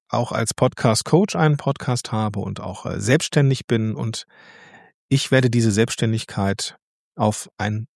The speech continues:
Minimum, ein absolutes Minimum herunterfahren. Das heißt, ich werde nur noch eine bestimmte, äh, Community, ein, ein Membership, äh, betreuen weiterhin, weil mir das sehr, sehr viel Freude macht. Ich werde den Podcast, Social Media, Newsletter, Blogging und so weiter erstmal ruhen lassen. Das hat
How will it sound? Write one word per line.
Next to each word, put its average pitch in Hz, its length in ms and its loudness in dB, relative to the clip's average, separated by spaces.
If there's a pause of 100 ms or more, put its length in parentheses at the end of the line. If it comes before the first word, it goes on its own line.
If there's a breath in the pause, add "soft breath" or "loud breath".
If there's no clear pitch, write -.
Minimum, 151 720 6
ein - 80 -2
absolutes 120 460 -6
Minimum 117 320 0
herunterfahren. 135 560 2
Das 107 160 -2
heißt, 110 220 2
ich - 120 -10
werde 98 280 4 (520 loud breath)
nur 110 100 0
noch 104 200 0
eine 98 420 0 (260)
bestimmte, 101 720 0 (500)
äh, 95 440 -4 (640)
Community, 147 560 4
ein, 87 220 0
ein 87 120 -2
Membership, 147 680 2
äh, 76 180 0
betreuen 110 460 0
weiterhin, 104 400 0
weil 92 120 0
mir 87 100 0
das 85 180 -4
sehr, 90 180 0
sehr 95 140 -4
viel 92 140 -6
Freude 120 320 0
macht. 127 240 0 (1160 loud breath)
Ich 139 160 4
werde 156 200 6
den 123 80 0
Podcast, 120 640 2
Social 120 280 2
Media, 117 220 2
Newsletter, 104 640 0
Blogging 101 340 0
und 120 140 0
so 107 120 0
weiter 98 300 0
erstmal - 300 -6
ruhen 90 300 -4
lassen. 92 540 -6
Das - 380 -4
hat - 280 -4